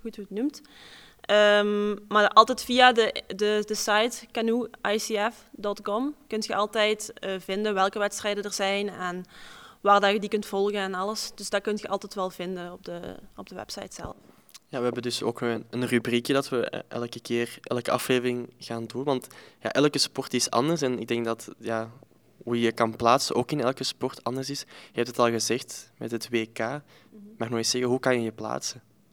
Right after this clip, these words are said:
Speaker 1: Eh, ja, bij ons is het dus, er zijn een beperkt aantal plaatsen in de K. We hebben niet zoveel quota's. Dus in de K één is het top acht op het W K.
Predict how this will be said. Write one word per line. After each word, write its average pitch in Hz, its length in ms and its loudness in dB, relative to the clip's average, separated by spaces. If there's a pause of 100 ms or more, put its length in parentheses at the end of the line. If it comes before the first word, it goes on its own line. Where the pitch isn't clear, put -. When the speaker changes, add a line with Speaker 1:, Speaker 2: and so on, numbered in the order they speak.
(440)
Speaker 1:
Eh, 233 580 6
ja, 196 160 6
bij 208 140 4
ons 247 140 4
is 262 140 -2
het - 260 -6 (220)
dus, 220 460 0 (400)
er 214 120 -8
zijn 220 400 2
een 220 60 0
beperkt 220 420 0
aantal 220 260 -4
plaatsen 220 520 -6 (520)
in 226 140 -4
de 226 80 -4
K. 220 60 -10
We 226 300 2
hebben 208 180 0
niet 220 100 -2
zoveel 220 280 -4
quota's. 226 600 -4
Dus 208 260 -2 (100)
in 220 120 -2
de 220 80 0
K 220 80 -8
één 233 280 4
is 262 100 -2
het 233 180 -10
top 247 260 -4
acht - 560 2
op 240 120 -8
het - 120 -20
W 240 140 -4
K. 247 300 -4